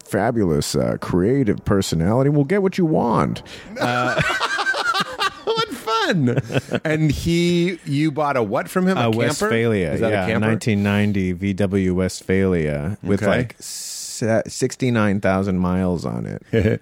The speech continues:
Speaker 2: <laughs>
Speaker 1: <laughs> Yeah, exactly. So that's why I took it. And, uh, <laughs> and, uh,
Speaker 2: If it had four hundred and twenty thousand
Speaker 1: Yes, exactly.
Speaker 2: miles, you
Speaker 1: I would have
Speaker 2: also
Speaker 1: been
Speaker 2: would have
Speaker 1: like,
Speaker 2: bought it.
Speaker 1: "Gosh, you're really trying to pigeonhole me into this."
Speaker 2: <laughs> Even the camper is pigeonholing
Speaker 1: Yeah,
Speaker 2: me.
Speaker 1: exactly.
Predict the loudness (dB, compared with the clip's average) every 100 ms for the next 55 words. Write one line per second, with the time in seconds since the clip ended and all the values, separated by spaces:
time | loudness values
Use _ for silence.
0 | _ _ -4 0 2 4 2 0 -8 -12
1 | -4 -2 0 0 0 0 0 0 0 0
2 | 0 0 0 -4 0 -2 0 -6 -4 -4
3 | -2 0 2 2 0 -2 -2 0 0 0
4 | -2 -2 -2 -2 -2 -6 -4 -6 -4 -8
5 | -8 -8 -8 -4 0 0 0 0 0 0
6 | 0 -2 -2 -2 -2 0 0 0 0 -2
7 | -2 0 2 0 -2 -2 -2 0 0 0
8 | 0 0 2 2 2 0 0 0 0 0
9 | 0 2 2 2 2 2 0 0 0 2
10 | 2 0 0 0 0 0 0 2 2 2
11 | 2 2 0 0 0 0 -2 -2 -6 -8
12 | -4 0 0 0 -2 -2 -2 -2 -2 0
13 | 0 -2 -4 -4 -2 -2 0 2 2 2
14 | 2 0 2 2 2 0 0 0